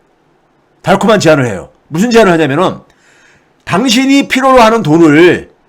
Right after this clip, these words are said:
왕이 필요로 하는 돈을 내가 빌려주는데,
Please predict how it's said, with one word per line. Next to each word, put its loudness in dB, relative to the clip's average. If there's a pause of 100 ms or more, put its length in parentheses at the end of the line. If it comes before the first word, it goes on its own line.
(500)
왕이 0
필요로 0
하는 2
돈을 2
내가 2 (720)
빌려주는데, 2